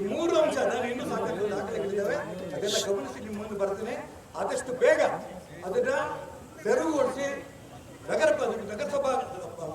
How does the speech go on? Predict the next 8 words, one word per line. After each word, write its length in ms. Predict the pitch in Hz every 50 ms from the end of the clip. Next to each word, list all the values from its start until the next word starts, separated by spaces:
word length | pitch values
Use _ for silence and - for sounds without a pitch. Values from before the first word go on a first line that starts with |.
| - - -
ಮಹಾನಗರ 280 | 160 180 262 311 311 311
ಪಾಲಿಕೆ 260 | 269 247 240 233 - - 220
ಆಸ್ತಿಯಾಗಿ 320 | 208 214 208 269 277 269 254
ಉಳಿಸ್ಕೊಡ್ಬೇಕು. 440 | - - - - - 370 - - - - - - - - 269 339
ಇಲ್ಲ 120 | 392 403 403 381 359
ಅಂದ್ರೆ 200 | 381 302 254 233 226 226 226 - - - - - -
ಮುಂದಿನ 260 | - 370 392 381 381 370 240
ಹೋರಾಟಗಳನ್ನ 480 | 247 247 226 214 208 196 190 - 226